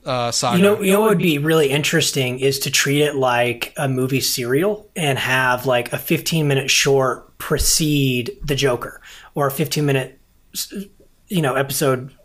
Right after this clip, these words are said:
Speaker 2: pre-, precede Wonder Woman, nineteen eighty-four or whatever. And, and then that way, you know, you're getting bits and pieces of it spread across all these movies, and then you kinda get, like, the people who are like, "Well, I gotta, I gotta go see Wonder Woman 'cause I gotta see what happens to Black Adam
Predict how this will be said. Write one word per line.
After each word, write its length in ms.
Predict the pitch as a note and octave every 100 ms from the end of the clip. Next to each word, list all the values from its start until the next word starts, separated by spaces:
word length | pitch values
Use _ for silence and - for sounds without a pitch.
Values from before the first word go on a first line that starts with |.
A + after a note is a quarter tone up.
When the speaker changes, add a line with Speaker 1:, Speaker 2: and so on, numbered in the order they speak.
| _
Speaker 2:
pre-, 220 | - D3+ - F#3 -
precede 640 | D3 - D#3 C#3+ C3 C3+ -
Wonder 300 | F3+ D3 C3+
Woman, 280 | A#2 G2 G#2+ - - - _ -
nineteen 300 | D#3+ A#2+ B2+
eighty-four 420 | A#2+ A2 A#2 F#2+
or 20 | G2+
whatever. 300 | G2 F#2 - - - - -
And, 360 | C#3+ C3 B2
and 240 | B2+ C3+ C3+
then 100 | C3
that 220 | C#3 C#3+
way, 560 | C3+ B2+ B2 A#2+ A#2+ -
you 100 | D3
know, 180 | B2+ A#2+
you're 280 | A#2+ B2+ B2+
getting 560 | A#2+ C#3+ C3+ B2+ B2
bits 260 | A#2+ C3+ C3+
and 100 | C3
pieces 380 | - C3+ D3 C3+
of 140 | C#3
it 260 | D3 C#3+ -
spread 300 | - D3 C3+
across 260 | C3+ C3+
all 100 | C#3
these 200 | C3+ C3
movies, 340 | B2+ B2+ C#3 C3+
and 100 | C3+
then 80 | C3
you 120 | B2
kinda 280 | - C3+ B2+
get, 200 | B2+ A#2+
like, 260 | A#2 A2 - - - -
the 100 | C#3
people 340 | D3 C#3 D3
who 60 | C#3
are 80 | C3+
like, 240 | C3 A#2
"Well, 120 | A#2+
I 200 | B2 B2+
gotta, 380 | A#2+ C3+ C3+ B2+ C#3
I 40 |
gotta 180 | C3+ C#3
go 80 | C3+
see 160 | C#3
Wonder 300 | C3+ C#3+ C#3+
Woman 160 | B2+ B2
'cause 160 | B2+
I 60 | A#2+
gotta 140 | B2
see 140 | B2 C3
what 80 | A#2
happens 200 | B2+ A#2
to 80 | A2+
Black 240 | A#2+ A2
Adam 340 | C3 B2 A2+